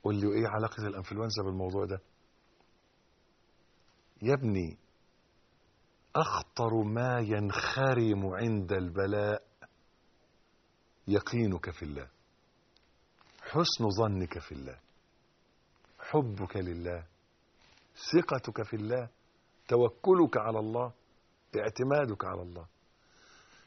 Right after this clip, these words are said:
لما ده يضيع يبقى ضيعت ربنا،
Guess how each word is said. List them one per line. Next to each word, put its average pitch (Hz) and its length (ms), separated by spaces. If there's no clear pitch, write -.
لما 131 240
ده 151 120
يضيع 190 600
يبقى 110 200
ضيعت 135 380
ربنا، 110 340